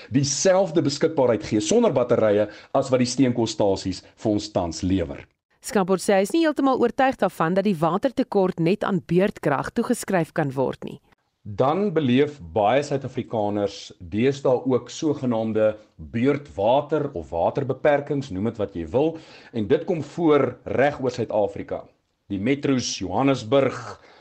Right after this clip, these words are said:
Speaker 1: Mangaung is daarbey ingesluit, dorpe is hierby ingesluit, selfs J B Marks hier in Potchefstroom, hier het ons ook van tyd tot tyd hierdie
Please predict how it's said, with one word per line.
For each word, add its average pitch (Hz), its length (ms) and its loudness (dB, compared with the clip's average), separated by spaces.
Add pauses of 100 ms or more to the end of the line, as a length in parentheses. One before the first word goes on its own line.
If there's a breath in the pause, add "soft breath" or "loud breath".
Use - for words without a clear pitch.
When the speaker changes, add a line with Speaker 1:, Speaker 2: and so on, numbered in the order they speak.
(120)
Speaker 1:
Mangaung 120 640 2
is 139 100 0
daarbey 131 280 2
ingesluit, 131 680 -2 (100)
dorpe 147 380 2
is - 120 0
hierby 131 180 0
ingesluit, 123 540 -2
selfs 139 420 -2 (340 soft breath)
J 120 180 2
B 127 120 0
Marks 120 360 2
hier 117 160 0
in 127 100 -2
Potchefstroom, 123 680 -2 (280 loud breath)
hier 123 240 2
het 139 120 -2
ons 127 220 -4
ook - 320 0 (360 soft breath)
van 117 220 -6
tyd 123 220 0
tot 113 180 -8
tyd 107 380 -2
hierdie 104 640 -4